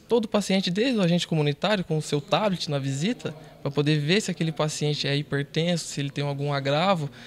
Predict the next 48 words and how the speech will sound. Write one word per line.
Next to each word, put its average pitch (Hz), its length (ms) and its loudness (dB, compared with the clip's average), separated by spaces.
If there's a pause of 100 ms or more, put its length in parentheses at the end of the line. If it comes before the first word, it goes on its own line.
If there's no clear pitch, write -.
(240)
a 139 100 -2
parte 151 440 2
de, 135 320 -2
de, 131 520 -8
ali 131 220 -4
de 131 100 -6
enfermagem, 151 760 0
de 139 80 -4
acompanhamento, 156 560 0
se - 80 0
ele 160 80 4
já 156 140 2
passou 151 280 0
por 147 120 -2
uma 139 100 -2
cirurgia 147 640 2
no 151 80 0
hospital, 165 680 0 (160)
a - 60 -16
parte 139 300 -2
laboratorial, 147 720 0
estudos. 165 680 0 (480)
Então, 202 240 4
isso 185 180 0
daí, 170 760 2
eh, - 80 -4
além 160 360 2
da, 147 180 -2
da, - 260 -8 (200)
dessa 131 220 -6
parte 139 200 0
de 139 60 -2
informatização, 143 840 -2
nosso 156 340 0
trabalho 156 460 4
em 147 100 2
conscientizar 190 800 0
os 208 100 0
profissionais, 160 760 0
eu 131 60 -2
acho 143 140 0
que 170 80 -2
foi 170 260 2
ainda 175 200 4
mais 165 400 2
fundamental, 220 720 4
porque 151 240 -6
eles, 156 340 -2